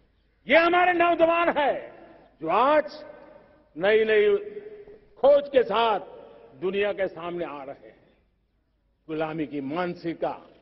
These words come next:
हमें उसे तिलांजलि देनी पड़ेगी, अपने सामर्थ्य पे भरोसा करना होगा। दूसरी एक बात जो मैंने कही, तीसरी मेरी प्राण शक्ति की बात है, वो है हमारी विरासत पर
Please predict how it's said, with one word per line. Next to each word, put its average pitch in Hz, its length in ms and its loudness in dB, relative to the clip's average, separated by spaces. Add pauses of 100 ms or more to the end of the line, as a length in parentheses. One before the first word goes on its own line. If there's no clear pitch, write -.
(1300)
हमें 156 160 -4
उसे 147 200 -4
तिलांजलि 160 540 -4
देनी 160 320 -4
पड़ेगी, - 480 -18 (760)
अपने 196 300 -2
सामर्थ्य 190 520 -2
पे 170 120 -2
भरोसा 156 440 -8
करना 120 260 -18
होगा। - 340 -20 (920)
दूसरी 170 360 -2
एक 143 140 -2
बात 151 220 -4
जो 143 120 -6
मैंने 131 220 -6
कही, 127 380 -10 (960)
तीसरी 220 360 -4
मेरी 175 240 0
प्राण 165 320 -4
शक्ति 147 320 -14
की 131 140 -14
बात 123 240 -14
है, - 220 -20 (800)
वो 160 180 0
है 240 400 -4 (1120)
हमारी 180 400 0
विरासत 160 800 -2
पर 156 300 -12